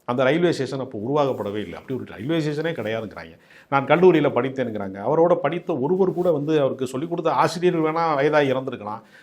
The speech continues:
அவரோட படித்தவர்கள் யாராவது இருப்பாங்கல்ல, ஒருவரை கூட காட்ட முடியல. அவர் பேசுகிற எல்லா விஷயங்களுமே, அவருக்கு என்ன கல்வி தகுதி இருக்கிறது என்று யாராவது வந்து தகவல் உரிமை சட்டத்தின் வழியா கேள்வி கேட்டா, அவனுக்கு கூப்பிட்டு அபராதம் போடக்கூடிய அளவுக்கு தான் அவர் படிச்சிருக்கிறாரே தவிர,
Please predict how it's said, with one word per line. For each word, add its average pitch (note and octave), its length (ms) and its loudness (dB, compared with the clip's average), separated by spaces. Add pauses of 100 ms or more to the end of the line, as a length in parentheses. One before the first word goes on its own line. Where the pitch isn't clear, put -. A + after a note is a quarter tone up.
(120)
அவரோட G3 300 6
படித்தவர்கள் G3 500 8
யாராவது D#3 360 8
இருப்பாங்கல்ல, A#2 360 -4 (120)
ஒருவரை A#3 400 4
கூட G#3+ 140 -2
காட்ட C3 260 -2
முடியல. - 440 -14
அவர் F#3+ 200 0
பேசுகிற C#4 460 6
எல்லா A#3 380 10
விஷயங்களுமே, D#3 720 2 (240)
அவருக்கு A3 300 8
என்ன C4 180 8
கல்வி B3 300 8
தகுதி B3 240 10
இருக்கிறது G#3+ 400 10
என்று G3+ 200 6
யாராவது F#3+ 380 10
வந்து F3+ 280 6
தகவல் F3 800 6
உரிமை E3 260 0
சட்டத்தின் D3+ 360 0
வழியா D#3 260 4
கேள்வி D#3+ 260 0
கேட்டா, D3 260 4
அவனுக்கு D3 280 0
கூப்பிட்டு F#3 280 -4
அபராதம் F3 400 2
போடக்கூடிய D3+ 280 -2
அளவுக்கு F3 360 -2
தான் A3 180 2
அவர் D3 180 0
படிச்சிருக்கிறாரே C#3 440 -2
தவிர, A2+ 400 -4